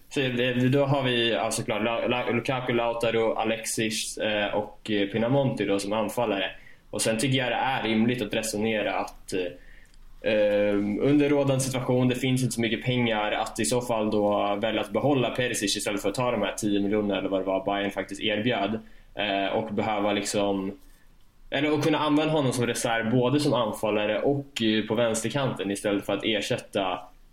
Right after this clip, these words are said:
med två spelare där, liksom. Så här, de pengarna finns inte. Så att, eh, bara, alltså, jag ty-, jag tycker att, jag tycker att folk måste förstå det innan man, liksom,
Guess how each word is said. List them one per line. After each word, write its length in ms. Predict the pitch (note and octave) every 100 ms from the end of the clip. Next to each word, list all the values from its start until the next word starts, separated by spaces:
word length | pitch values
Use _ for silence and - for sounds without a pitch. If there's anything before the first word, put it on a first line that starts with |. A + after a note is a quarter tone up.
| - -
med 340 | G2+ G2 F#2+
två 240 | A2+ G#2
spelare 480 | G2 - G#2 A2 F#2+
där, 140 | - -
liksom. 220 | - - -
Så 100 | -
här, 80 | G2
de 400 | G2 G2+ A2 G#2+
pengarna 260 | A2 F#2+ G2
finns 260 | A2 -
inte. 160 | - - - - - - - - G2
Så 60 |
att, 180 | G2 -
eh, 80 | G2 F#2 F2+ D#2 C#2 - -
bara, 240 | B2 A2+
alltså, 160 | A#2 C#3+
jag 160 | C#3 C#3
ty-, 80 | C#3+
jag 120 | C#3
tycker 140 | D3
att, 140 | C#3 -
jag 140 | C3+ C3+
tycker 140 | D3+
att 60 | C3+
folk 140 | D3
måste 180 | C#3+ C3
förstå 540 | B2+ - F#3+ D#3 A2 G2+
det 140 | G#2
innan 240 | A2 G#2+
man, 240 | G#2+ G#2 G2+
liksom, 440 | G#2 G#2+ G2+ F#2